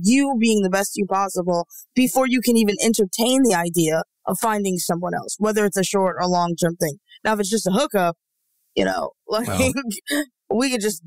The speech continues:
Speaker 1: guide you in that direction. That'll take twenty-two hours.
Speaker 2: Yeah. Just go out there and s-, just start opening your mouth. The success factor, it's gonna be a numbers game. But if you want something long-term or even something more substantial,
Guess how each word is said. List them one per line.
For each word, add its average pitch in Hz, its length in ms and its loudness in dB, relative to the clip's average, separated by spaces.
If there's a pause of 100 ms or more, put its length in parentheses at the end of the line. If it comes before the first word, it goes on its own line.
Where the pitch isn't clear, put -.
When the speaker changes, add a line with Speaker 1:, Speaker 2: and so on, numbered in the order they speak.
Speaker 1:
guide 214 340 -2
you 202 60 -2
in 190 80 -2
that 185 160 0
direction. 180 480 0
That'll 185 200 0
take 175 240 0
twenty-two 185 580 0
hours. 170 440 -4 (280)
Speaker 2:
Yeah. 101 200 -6 (340)
Just - 240 -2 (160)
go 98 160 0
out 95 220 0
there 95 120 4
and 90 140 2
s-, - 80 -6
just - 200 0
start 85 320 -2 (400)
opening 104 340 0
your 85 140 -2
mouth. 92 360 -4 (500)
The 131 100 4
success 151 480 0
factor, 131 460 4
it's 117 240 0
gonna 127 180 4
be 98 100 2
a 85 80 0
numbers 90 500 0
game. 87 320 -2 (540)
But 104 240 0
if 120 180 -2
you 127 80 4
want 113 140 0
something 104 340 -2
long-term 95 760 0 (260)
or 123 100 2
even 139 160 4
something 113 300 0
more 107 160 2 (140)
substantial, 147 800 0